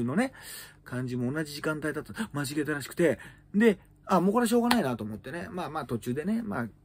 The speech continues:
別にちょっと遅れても、まあ、それはなんか、なんか割と近-、近くにいるみたいなこともなんか言ってたんで、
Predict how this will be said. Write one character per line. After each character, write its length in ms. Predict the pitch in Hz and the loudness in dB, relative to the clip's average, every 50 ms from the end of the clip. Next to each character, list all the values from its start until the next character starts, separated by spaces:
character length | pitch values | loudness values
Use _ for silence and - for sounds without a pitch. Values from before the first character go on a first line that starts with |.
| _ _ _ - | _ _ _ -8
別 240 | 123 120 113 117 120 | -6 -4 -4 -2 -4
に 120 | 120 117 | -4 -4
ち 40 | - | -6
ょ 40 | - | -6
っ 20 | |
と 80 | 120 104 | -4 -4
遅 80 | 104 | -4
れ 100 | 110 120 | -4 -4
て 80 | 127 160 | -4 -6
も、 140 | 170 123 113 | -6 -4 -4
ま 220 | 123 127 113 98 | -4 -4 -6 -8
あ、 40 | 92 | -10
そ 80 | 101 | -10
れ 60 | 95 90 | -10 -10
は 80 | 90 71 71 73 - - | -12 -12 -14 -18 -16 -12
な 100 | 120 123 | -10 -8
ん 60 | 117 110 | -8 -8
か、 160 | - - - - - - - - - - - - | -10 -14 -16 -18 -18 -18 -18 -18 -18 -20 -18 -14
な 100 | - 135 | -10 -10
ん 40 | 120 | -10
か 60 | 101 - 120 | -8 -6 -4
割 160 | 143 160 170 | -4 -2 -2
と 80 | 180 165 | -2 -4
近-、 260 | - - - - 165 | -4 -6 -10 -10 -10
近 260 | - - - 190 180 | -10 -8 -6 -6 -4
く 80 | 160 131 | 0 0
に 80 | 117 | 0
い 40 | 117 | 2
る 80 | 120 131 | 2 0
み 260 | 127 127 120 120 123 | 0 -2 -2 -2 -2
た 80 | 123 110 | -4 -4
い 20 | |
な 80 | 95 90 | -6 -6
こ 80 | 101 | -8
と 60 | 98 | -8
も 140 | 98 95 101 - - - - - | -8 -10 -10 -12 -16 -20 -18 -12
な 80 | - 113 | -10 -8
ん 20 | |
か 60 | 101 104 | -8 -8
言 40 | |
っ 20 | 104 | -6
て 100 | - 131 | -6 -6
た 120 | 120 120 107 | -4 -4 -4
ん 60 | 123 | -2
で、 220 | 175 185 143 - | -2 -2 -2 -4